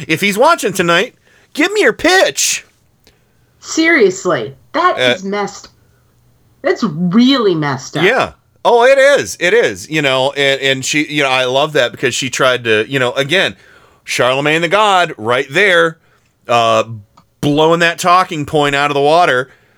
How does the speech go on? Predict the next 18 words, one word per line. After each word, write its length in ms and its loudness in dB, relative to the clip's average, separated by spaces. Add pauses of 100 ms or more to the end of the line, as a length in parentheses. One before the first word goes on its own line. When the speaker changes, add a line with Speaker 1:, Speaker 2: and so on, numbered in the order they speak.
(180)
Speaker 1:
You 100 -2
know, 240 0
the, 380 2
the, 120 0
uh, 380 -2
the, 240 0
oh, 480 2
a 40 -2
record 420 -2
un-, 460 -2
record 420 0
unemployment 680 0
levels 380 0
for 160 0
African 400 -2
Americans, 680 0
you 100 -4
know. 300 -2